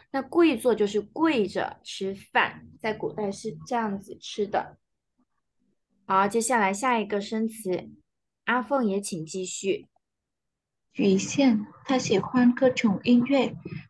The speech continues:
Speaker 2: 啊，并不局，局限，啊，于某一种形式。
Speaker 1: 啊，对，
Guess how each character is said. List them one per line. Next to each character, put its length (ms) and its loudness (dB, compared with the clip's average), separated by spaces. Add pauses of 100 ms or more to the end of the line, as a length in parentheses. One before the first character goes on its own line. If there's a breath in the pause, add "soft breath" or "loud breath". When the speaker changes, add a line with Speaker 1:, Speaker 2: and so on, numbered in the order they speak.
(120)
Speaker 2:
啊， 200 0
并 340 6
不 260 2
局， 300 -2 (140)
局 200 2
限， 380 2
啊， 560 -6 (180)
于 240 -2 (200)
某 320 -2
一 160 4
种 200 0
形 300 -6
式。 320 0 (600)
Speaker 1:
啊， 280 -2
对， 380 -4